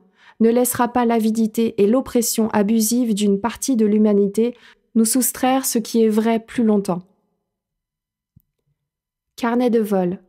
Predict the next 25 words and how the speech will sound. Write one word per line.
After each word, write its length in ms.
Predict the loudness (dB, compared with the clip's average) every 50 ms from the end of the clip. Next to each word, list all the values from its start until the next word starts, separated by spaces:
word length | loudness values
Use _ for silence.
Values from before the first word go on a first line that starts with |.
| _ -10
camp 160 | -4 -2 -2
de 80 | 0 0
base 280 | 0 0 0 -2 -2 -4 -4
arctique, 640 | -6 -6 -6 -10 -12 -6 -6 -6 -6 -6 -12 _ _ -12
dix-neuf 380 | -6 -6 -4 -2 0 0 0 0
février 560 | 0 -2 -2 0 0 -2 0 0 0 0 2
mille 140 | 2 2 2
neuf 120 | 0 -2
cent 160 | -2 -4 -4 -4
quarante-sept. 720 | -2 -2 -2 0 -2 -2 -4 -4 -8 -8 -8 _ -18 _ _ _ _ _ _ _ _ _ _ _ _ _ _ _
Six 340 | -14 -10 -6 -4 -2 0 0
heures. 300 | 0 -2 -2 -6 -12 -20 _ _ _ _ _ _ _ _ _ _ _ _ _ _ _ _ _ _ _ _ _ -8
Tous 120 | -4 0
les 120 | 0 0 0
préparatifs 640 | 0 0 0 0 0 0 0 -2 -2 -2 -4 -4
sont 180 | -4 -2 -2 -2
complètement 540 | -2 -2 0 0 0 0 0 0 0 0
faits 320 | 0 -2 -4 -4 -4 -4 -2
pour 180 | -2 0 2
un 140 | 2 2 2
vol 320 | 0 0 0 0 0 0 0 0
en 80 | 0
direction 500 | 0 0 0 0 -2 -4 -4 -4 -2 -2
du 140 | 0 0 2
nord 340 | 2 2 0 0 -4 -6 -10